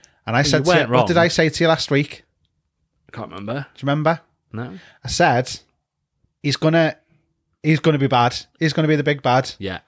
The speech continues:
Speaker 1: And if they do that, it's gonna piss me off 'cause I've seen it coming a mile off.
Speaker 2: Yeah.
Speaker 1: Because they've not subverted our expectation. They've not gone, "Actually, this is the one good guy."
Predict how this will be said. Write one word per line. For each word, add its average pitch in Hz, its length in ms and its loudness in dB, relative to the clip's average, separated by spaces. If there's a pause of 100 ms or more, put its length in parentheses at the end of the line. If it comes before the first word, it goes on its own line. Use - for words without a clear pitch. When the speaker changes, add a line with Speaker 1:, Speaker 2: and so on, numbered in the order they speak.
Speaker 1:
And 131 120 -2
if - 100 -6
they 131 100 2
do 147 220 4
that, 131 260 2
it's - 80 -10
gonna 131 120 -2
piss - 260 -4
me 135 80 2
off 127 220 0
'cause 123 140 0
I've 120 80 0
seen 120 160 0
it 117 60 -6
coming 123 180 -2
a 117 40 0
mile 117 220 0
off. 117 180 -2 (240)
Speaker 2:
Yeah. 90 140 -4
Speaker 1:
Because 123 300 -2
they've 117 200 0
not 123 360 0 (200)
subverted 113 540 0
our 110 100 0
expectation. 110 720 -6 (200)
They've 113 140 0
not 117 180 0
gone, 117 260 2
"Actually, 113 320 -2
this 104 220 -2
is 101 60 -4
the 113 100 0
one 101 240 -2
good 101 180 -6
guy." 95 300 0